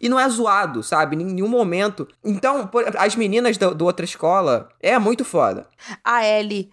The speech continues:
Speaker 2: é, por ela ser uma personagem trans que sai da escola, e é, e é, e é dito isso, né?
Speaker 1: Uhum.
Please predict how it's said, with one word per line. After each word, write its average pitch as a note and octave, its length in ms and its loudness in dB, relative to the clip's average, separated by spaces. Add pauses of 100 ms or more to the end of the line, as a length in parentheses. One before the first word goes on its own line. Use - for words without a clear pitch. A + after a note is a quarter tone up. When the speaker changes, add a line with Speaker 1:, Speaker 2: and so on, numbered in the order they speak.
(100)
Speaker 2:
é, F#3 400 4
por - 160 -4
ela A3 120 4
ser B3 140 -4
uma B3 60 2
personagem A#3 640 -2
trans G3 460 -4
que - 120 -14
sai B3+ 300 0
da C4 80 0
escola, F#3+ 760 2
e A#3+ 120 2
é, - 180 0
e G#3+ 140 0
é, A3+ 280 2
e C4 60 0
é C4 60 4
dito C4 300 0
isso, E3 220 -2
né? F#3+ 100 6
Speaker 1:
Uhum. F3 200 0